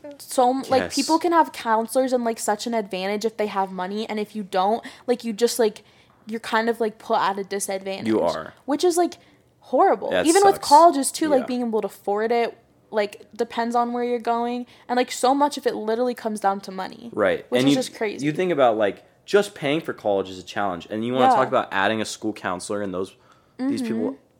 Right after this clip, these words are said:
Speaker 3: charge an insane amount, and crazy rates. So then you're
Speaker 2: Yeah.
Speaker 3: gonna tr-, add that on to what you're paying ultimately, and it's just, like, doesn't seem worth it. If you can figure it out on your own, though, like, I didn't
Speaker 2: Yeah.
Speaker 3: use a counselor.
Speaker 2: I didn't either.
Speaker 3: So there you go. Like,
Speaker 2: And I
Speaker 3: you,
Speaker 2: think
Speaker 3: you were
Speaker 2: it's
Speaker 3: still able to
Speaker 2: fine.
Speaker 3: figure out what you wanted
Speaker 2: Yeah.
Speaker 3: and how to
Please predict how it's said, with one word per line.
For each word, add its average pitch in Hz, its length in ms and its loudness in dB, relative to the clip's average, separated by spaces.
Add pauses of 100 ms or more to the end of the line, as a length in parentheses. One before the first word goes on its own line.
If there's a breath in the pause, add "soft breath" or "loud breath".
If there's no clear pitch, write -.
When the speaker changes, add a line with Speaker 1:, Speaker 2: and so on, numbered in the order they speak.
(140)
Speaker 3:
charge - 420 -4 (720)
an 107 100 -2
insane 107 560 -2
amount, 98 260 -4
and 98 260 -6 (140)
crazy 120 540 0
rates. 85 480 -8 (480 soft breath)
So 120 140 0
then 139 100 6
you're 139 100 4
Speaker 2:
Yeah. 139 60 6
Speaker 3:
gonna 131 100 2
tr-, 82 160 -10 (100)
add 107 260 4
that 107 200 6
on 95 200 0
to 85 280 -6 (380 loud breath)
what 107 180 0
you're 95 80 -2
paying 95 420 -4
ultimately, 87 540 -6
and 90 140 -14
it's 82 100 -18
just, - 220 -14
like, 85 160 -12
doesn't 87 220 -12
seem 87 240 -12
worth 87 240 -14
it. - 140 -16 (640 soft breath)
If 151 140 -2
you 233 80 -2
can 240 160 2
figure 143 300 2
it 107 80 4
out 104 140 4
on 98 120 0
your 87 160 -4
own, 87 220 -6
though, 78 200 -12
like, - 240 -12 (100)
I 95 160 -2
didn't 113 120 -4
Speaker 2:
Yeah. 208 220 -2
Speaker 3:
use 87 140 -8
a 85 40 -10
counselor. - 400 -2
Speaker 2:
I 269 40 4
didn't 392 240 0
either. 208 460 -10
Speaker 3:
So - 140 -8
there 117 120 2
you 117 80 -2
go. 123 160 0
Like, 95 160 0
Speaker 2:
And 190 80 6
I 202 80 8
Speaker 3:
you, - 40 2
Speaker 2:
think 381 120 2
Speaker 3:
you - 20 2
were - 40 2
Speaker 2:
it's 330 80 -2
Speaker 3:
still 135 140 4
able 110 160 6
to 98 60 2
Speaker 2:
fine. - 100 -4
Speaker 3:
figure 113 180 2
out 95 80 0
what 95 200 -4
you 92 60 -12
wanted 87 360 -2
Speaker 2:
Yeah. 196 180 4
Speaker 3:
and - 80 -2
how 90 120 0
to 85 100 -4